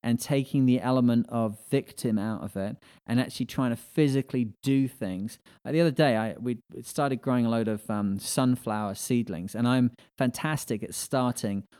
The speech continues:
all sorts of plants. You just sow the seeds, right, and spray water on them, and then, ta-da, you've got stuff. But there's, like, this whole <laughs> other step, which I've been fantastically crap at, at taking responsibility for, of, like, having to pot them all up. And my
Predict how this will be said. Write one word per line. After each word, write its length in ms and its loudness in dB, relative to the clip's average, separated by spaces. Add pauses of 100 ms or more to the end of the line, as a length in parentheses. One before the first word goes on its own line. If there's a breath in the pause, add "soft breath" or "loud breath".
all 180 2
sorts 300 -2
of 100 -6
plants. 340 -4
You 60 -2
just 220 -4
sow 180 4
the 80 0
seeds, 380 -2
right, 100 -2
and 120 -4
spray 280 0
water 380 0
on 80 -2
them, 100 0
and 60 0
then, 200 0
ta-da, 260 0
you've 160 -4
got 180 -2
stuff. 200 -6 (280 loud breath)
But 60 0
there's, 120 2
like, 140 0
this 120 -2
whole 480 4
<laughs> 80 2
other 140 -4
step, 520 0
which 180 -4
I've 160 -2
been 240 0 (420 loud breath)
fantastically 720 -6
crap 400 -4
at, 120 -4 (140)
at 220 -4
taking 240 0
responsibility 760 0
for, 220 -2
of, 80 -2
like, 200 -2 (260 soft breath)
having 360 0
to 100 -4
pot 320 -4
them 160 2
all 200 2
up. 200 -2
And 100 4
my 280 4